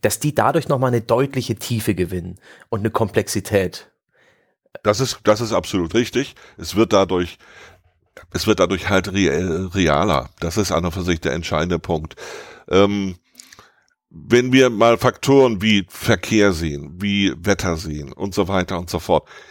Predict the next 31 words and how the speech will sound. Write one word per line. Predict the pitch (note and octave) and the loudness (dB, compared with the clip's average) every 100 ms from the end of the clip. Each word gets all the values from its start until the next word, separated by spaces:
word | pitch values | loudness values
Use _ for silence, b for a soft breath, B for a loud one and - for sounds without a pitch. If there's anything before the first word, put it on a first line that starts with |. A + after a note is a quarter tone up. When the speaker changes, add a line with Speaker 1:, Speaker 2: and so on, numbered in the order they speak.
| B | B
Speaker 2:
dann | G2 G2 | 0 0
ist | G#2 - | -2 0
das | A#2+ D3+ | 2 2
an | G#2+ A#2+ | 0 0
und | G2+ | 0
für | G#2+ | -2
sich, | F#2+ G2 F#2 | 0 -2 0
was | F2 F#2 | 0 0
den | F#2 F2 | -2 -2
Flug | - A2 | -2 -4
von | - F2+ | -2 -2
A | D2 F#2+ | 0 0
nach | F2 F2 | 0 -2
B | F2+ F#2+ F2 - | 0 0 0 -6
so | F2+ F#2 D2 | -4 -2 -2
abwechslungsreich | F#2 G2+ G2 - F2 E2+ - D#2+ D#2+ - | -2 -2 -2 -2 -6 -6 -6 -6 -6 -8
macht. | - - - B B | -12 -12 -20 B B
Ich | - F#2 | -2 0
kann | A2+ G2 | 0 -2
täglich | G2+ B2 C3+ A2+ | 0 -2 -2 -2
von | G2 | 0
Hamburg | G#2 G2+ F#2 F#2 | 0 0 0 0
nach | E2+ | 0
München | F#2+ G#2+ G2+ E2+ | 0 -2 -4 -6
fliegen | F2 E2+ E2 | -6 -6 -4
oder | D#2+ D#2+ | -4 -4
von | D#2+ | -8
München | D#2 D#2+ | -10 -8
nach | D2 | -8
Hamburg. | D2+ A#2+ A2+ - B B B B B B - | -4 -2 -2 -6 B B B B B B 4
Ähm, | A2+ A2 A2+ A2+ G#2 | 6 4 2 -6 -8